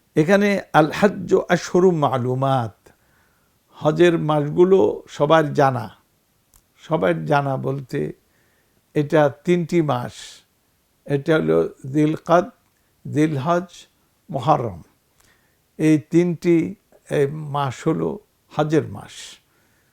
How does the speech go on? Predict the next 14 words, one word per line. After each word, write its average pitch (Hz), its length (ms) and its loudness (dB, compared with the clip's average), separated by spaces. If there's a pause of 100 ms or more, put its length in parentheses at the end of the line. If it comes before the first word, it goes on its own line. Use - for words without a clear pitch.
(420)
কারণ 143 420 -4
জিল-, 147 440 -2 (440)
জিলকদে 156 800 0 (600)
আপনার, 139 500 -4
আহ, - 920 -6 (100)
প-, - 220 -14 (100)
প্রস্তুতি 156 560 -2
নিয়ে 147 220 -2
রওনা 135 340 -2
করতে 143 440 -8
হয়। 139 300 -4 (360)
দূর 143 260 -6
দূরান্ত 143 440 -4
থেকে 139 540 -8